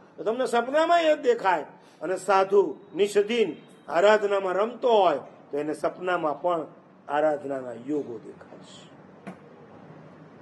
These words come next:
હું એક ઘણી વાર એક પ્રસંગ કહું છું.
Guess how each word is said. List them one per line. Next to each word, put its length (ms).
હું 80
એક 180
ઘણી 220
વાર 240
એક 360
પ્રસંગ 420
કહું 140
છું. 400